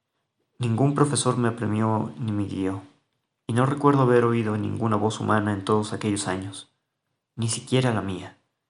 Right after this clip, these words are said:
aunque he leído que existe la facultad de hablar, nunca traté de hablar en voz alta.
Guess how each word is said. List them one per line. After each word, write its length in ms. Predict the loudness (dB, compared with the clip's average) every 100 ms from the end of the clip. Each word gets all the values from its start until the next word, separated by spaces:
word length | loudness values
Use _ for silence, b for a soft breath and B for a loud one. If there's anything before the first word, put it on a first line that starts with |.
| _ _ -8
aunque 300 | -6 -2 2
he 20 |
leído 380 | 4 4 4 2
que 80 | 0
existe 400 | -4 -4 -2 -4
la 80 | -4
facultad 420 | -6 -6 -4 -2
de 80 | 0
hablar, 380 | 2 2 0 B B B
nunca 320 | 2 4 4 4
traté 300 | 2 0 0
de 60 |
hablar 240 | 2 2 2
en 100 | 0
voz 180 | -2
alta. 360 | -2 -4 -6 -18